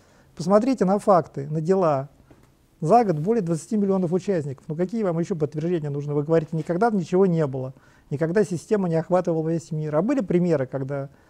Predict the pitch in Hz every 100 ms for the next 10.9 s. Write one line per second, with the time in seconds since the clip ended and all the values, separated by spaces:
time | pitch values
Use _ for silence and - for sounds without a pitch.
0 | _ 151 214 214 139 147 180 175 160 147
1 | 147 127 120 - _ _ _ _ _ _
2 | _ 214 240 240 _ _ _ _ 262 240
3 | 247 247 294 302 202 123 147 - 156 165
4 | 165 131 117 143 - _ _ _ _ _
5 | _ _ _ - 170 262 254 269 196 156
6 | - 151 139 120 127 135 - 214 254 202
7 | 180 185 175 185 - 170 190 214 240 226
8 | - _ _ _ 160 135 143 170 190 156
9 | 143 _ _ _ 151 196 214 220 185 175
10 | 196 180 190 156 120 120 160 160